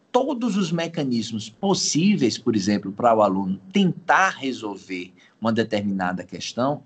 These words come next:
ele deve ser aplicado, inclusive em sala de aula. Muitas vezes o aluno quer tirar, eh, uma dúvida, quer tirar uma dúvida sobre a prova, sobre as questões que foram ali colocadas. Ora, o primeiro caminho é o diálogo com o professor.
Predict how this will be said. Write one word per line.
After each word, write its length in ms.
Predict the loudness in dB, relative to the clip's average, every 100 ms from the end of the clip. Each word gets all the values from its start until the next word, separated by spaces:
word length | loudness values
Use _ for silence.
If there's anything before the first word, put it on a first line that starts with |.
| -6
ele 180 | -6
deve 320 | 0 2 2 0
ser 200 | -2 0
aplicado, 600 | 0 -4 2 2 2 -4
inclusive 680 | -6 -4 -2 -4 -2 -4 -4
em 40 | -6
sala 360 | 0 0 0
de 100 | 0
aula. 340 | 2 2 0 -14 _ _
Muitas 220 | -4 -4
vezes 220 | -2 -4
o 40 | -4
aluno 300 | -4 -4 -8
quer 180 | -8 -8
tirar, 480 | -2 2 2 2 -4 _ _
eh, 180 | -8 -4
uma 240 | -2 0 0
dúvida, 560 | 2 4 4 2 -4
quer 160 | -6 -6
tirar 180 | -2 0
uma 140 | 0
dúvida 340 | 2 0 -2 -6
sobre 420 | -4 -2 0 0
a 80 | -2
prova, 720 | -2 2 4 4 2 -2 -10 _ -16
sobre 440 | -4 -2 0 0
as 100 | -2
questões 720 | -4 -6 -4 -2 0 0 -4 _ -20 -10
que 120 | -8
foram 380 | 0 4 6 4
ali 200 | 4 2
colocadas. 840 | 2 -2 0 4 6 6 2 -2
Ora, 300 | 0 0 0 -12
o 60 | -12
primeiro 420 | -6 -4 -4 -6
caminho 400 | -4 -4 -4 -6
é 40 |
o 60 | -4
diálogo 580 | -2 0 0 -4 -6 -8
com 140 | -10
o 40 |
professor. 540 | -12 -12 -10 -12 -12